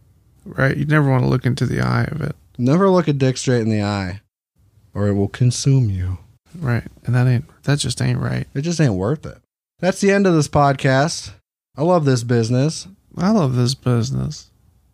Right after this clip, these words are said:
Speaker 2: I appreciate everybody who listens to this. And if you could do us a big favor.
Speaker 1: That makes one of us.
Speaker 2: We both appreciate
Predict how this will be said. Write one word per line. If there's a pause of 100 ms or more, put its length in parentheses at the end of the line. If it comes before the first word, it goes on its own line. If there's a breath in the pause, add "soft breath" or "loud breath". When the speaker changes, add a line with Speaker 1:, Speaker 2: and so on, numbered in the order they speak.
(500)
Speaker 2:
I
appreciate
everybody
who
listens
to
this. (380)
And
if
you
could
do
us
a
big
favor. (200)
Speaker 1:
That
makes
one
of
us. (680)
Speaker 2:
We
both
appreciate